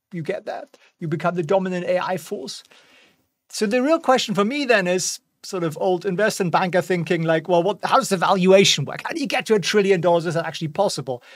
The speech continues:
What growth would you need for that?" And that's what I wanna walk you through. Like, is this a realistic outcome, or is this sort of a pie in the sky, it's nice, but it's never gonna happen kind of outcome? Before we do that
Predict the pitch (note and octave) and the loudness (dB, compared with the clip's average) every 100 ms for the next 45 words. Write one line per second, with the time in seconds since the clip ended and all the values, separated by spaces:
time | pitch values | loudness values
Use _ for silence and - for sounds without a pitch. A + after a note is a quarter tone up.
0 | - _ - - E3+ B3 D#3+ F3 G#3 G#3+ | -20 _ -8 2 4 4 0 2 6 6
1 | G3 - E3+ D3+ E3+ E3+ F3+ E3+ E3 D#3+ | 6 0 -6 -2 -2 0 -2 -4 -6 -8
2 | - - - - - F#3+ B3 - C4+ B3+ | -14 -14 -6 -4 -2 0 -2 2 2 2
3 | A3 G3+ G#3 G3+ F3+ D3+ - D#3 D3+ D3+ | 2 4 2 2 -4 -6 -4 -2 -2 -2
4 | A#3+ - - A#3+ F#3 A3+ G#3 A3 - - | -6 -6 -8 -6 -4 -4 -2 -2 -2 -2
5 | F#3+ - D#3 F#3+ - F3+ D#3+ F3 F3 F#3+ | -4 -2 -2 -2 2 2 2 -2 -2 -2
6 | F#3+ E3+ D3+ D3 D3+ - _ - E3 G3 | -2 0 2 2 0 -18 _ -4 0 2
7 | F#3+ E3 D#3+ - - D#3 E3 F3 E3+ E3 | 2 0 -2 -2 0 0 0 0 0 0
8 | E3 E3+ D#3+ - D#3 C#3 D#3 - D#3+ D3+ | 0 -2 -4 -6 -4 -2 -4 -4 -6 -4
9 | E3 D3+ D3+ D3 D3 D3 D3 C#3 C3+ - | -4 -2 -2 -4 -4 -6 -6 -8 -8 -10
10 | G1+ - - - - - - _ - F#3+ | -14 -14 -18 -18 -20 -20 -20 _ 0 0
11 | D3 C#4+ C4 G3 C4+ F3 - | 2 2 2 0 0 0 -2